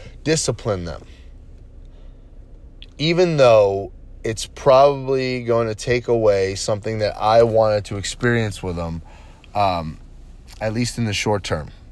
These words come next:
Because I, um, one of the things I feel I've, I've always been pretty good at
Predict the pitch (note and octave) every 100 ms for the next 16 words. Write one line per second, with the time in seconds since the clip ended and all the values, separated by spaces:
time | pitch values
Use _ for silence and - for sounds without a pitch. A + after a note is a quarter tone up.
0 | - - - - - - - - - -
1 | - C3 B2+ D#3+ D#3 C3+ - C#3 E3+ F3
2 | - C#3 - C3+ C3+ B2+ B2 - - -
3 | - - - - - - - - - -
4 | - - - - - - - - C#3+ D#3
5 | D4+ D4 D3+ D#3 C#3+ C3 - - - G#2+
6 | A2+ B2 - B2 A#2 A#2 A2+ A2 - -
7 | - A2 A2 G#2 - G#2 G2+ A2 A#2+ A2+
8 | A2 G#2+ - A2+ G2+ G2+ F#2+ F#2 F2+ F2+